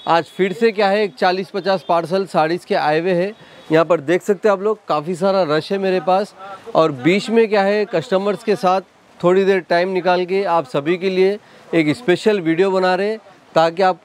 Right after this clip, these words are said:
सभी को पता चल सके कि काफ़ी सारा stock है यहाँ पर अपने पास साड़ीज़ का, new stock आ चुका है, काफ़ी सारा crowd है, देख सकते हैं आप लोग, पूरा, पूरी हमारी shop तितर बितर हो गई सो है customers की वजह से।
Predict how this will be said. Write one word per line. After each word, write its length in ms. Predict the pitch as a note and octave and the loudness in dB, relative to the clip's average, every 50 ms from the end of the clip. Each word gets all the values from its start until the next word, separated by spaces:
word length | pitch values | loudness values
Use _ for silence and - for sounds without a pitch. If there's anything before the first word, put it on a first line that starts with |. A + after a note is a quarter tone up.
| _ _ | _ _
सभी 260 | - E3 D3+ D#3 F#3+ | -4 -4 -2 -2 0
को 120 | F3+ G#3 F#3+ | 0 0 0
पता 280 | D#3+ F3+ D3 F3 F3 | 0 -2 0 0 -2
चल 200 | D#3+ - F#3+ F3+ E3 | -2 0 -2 -4 0
सके 260 | D3+ F3 E3 F3+ F3+ | -2 0 0 0 0
कि 240 | E3 F#3+ G3 G3 G3+ - - - - - - - | 2 0 0 0 -2 -4 -8 -16 -20 -6 0 2
काफ़ी 240 | D3+ D3+ D3 F#3 | 2 2 2 0
सारा 300 | F3 - F#3+ F3+ F3+ E3 D3+ | 2 2 2 2 2 0 -2
stock 420 | - - - D3 D#3+ F3 D#3+ - | -2 -2 0 2 2 2 0 0
है 80 | F#3+ F#3 | 0 0
यहाँ 160 | F#3 F3 E3+ | 0 0 -2
पर 160 | D3+ F3+ F3+ E3+ | -2 -2 -2 -2
अपने 200 | D#3+ D#3+ E3+ E3 | -2 -2 -4 -2
पास 280 | D#3+ F3 F#3 F3 - - - - - - - - | 0 0 -2 -2 -6 -16 -20 -20 -20 -20 -20 0
साड़ीज़ 380 | - D3+ C#3+ D3+ E3 E3 - | 2 2 4 4 0 -2 2
का, 100 | - G3 F3+ | 2 2 2
new 220 | E3+ D#3+ E3 E3 | 2 2 0 0
stock 280 | D#3 - F#3 F3 E3+ E3 | 0 0 -2 0 2 0
आ 80 | D3+ D3 | -2 -2
चुका 300 | - - E3+ F3 F3 E3 | -2 -6 0 0 0 2
है, 240 | D#3+ E3 F#3 F#3+ - - - - - - - - | 2 0 -2 -4 -10 -18 -20 -20 -20 -20 -6 0
काफ़ी 280 | - D#3+ E3 E3 F#3+ G3+ | 0 2 2 2 0 0
सारा 280 | D#3 - G3+ F#3+ G3+ F#3 | 2 2 2 2 2 -2
crowd 440 | - _ - D#3 D#3 E3 G3 G3 F#3+ | -2 _ -2 0 2 2 2 0 -2
है, 160 | G3 G3+ G3+ | -2 -4 -4
देख 240 | E3 C#3+ D#3+ E3 D#3 | -4 -4 -4 -4 -2
सकते 260 | - G3+ F3 - - | -4 -6 -6 -2 0
हैं 80 | G#3 G3 | 0 0
आप 120 | F#3+ E3 | 0 0
लोग, 160 | F#3+ G#3 G#3+ G#3 - - - - - - - - - | -4 -4 -4 -4 -8 -20 -20 -20 -20 -20 -20 -20 -20
पूरा, 320 | - - E3+ F3+ F3+ F3 E3 D3+ C#3+ - - - - - - - - - - - - - - - | -2 2 4 4 4 4 4 0 -2 -6 -12 -20 -20 -20 -20 -18 -18 -20 -20 -20 -20 -20 -4 -2
पूरी 240 | - F3+ F#3 F3+ E3+ | 2 2 4 4 2
हमारी 360 | D#3+ D3+ D3 D#3 D#3+ D#3+ D#3+ C#3 | 2 2 2 0 2 2 0 -4
shop 340 | - - D#3+ D#3+ F3+ F#3+ - _ _ | -2 0 0 0 0 0 -4 _ _
तितर 300 | E3 D#3 - - G#3 G3 | -12 -8 -2 0 0 2
बितर 280 | F#3+ F#3 F3+ - G#3 F#3+ | 2 0 0 0 0 2
हो 140 | F3+ F3 E3+ | 2 0 2
गई 120 | F#3 F#3 | 0 -2
सो 140 | - - G3 | -2 0 0
है 180 | F#3 D3+ D#3 G3+ - - - - - - - - - - - - | 0 0 0 -2 -8 -20 -20 -20 -20 -20 -20 -20 -20 -18 0 2
customers 480 | D#3 D3 - - F#3 F#3 F#3 F3+ D3+ | 2 2 4 2 2 2 2 0 -2
की 100 | - F#3+ | -2 0
वजह 120 | F3+ E3 D3+ | 0 0 0
से। 280 | - F3 F#3+ G3+ G#3+ | -2 -4 -4 -6 -8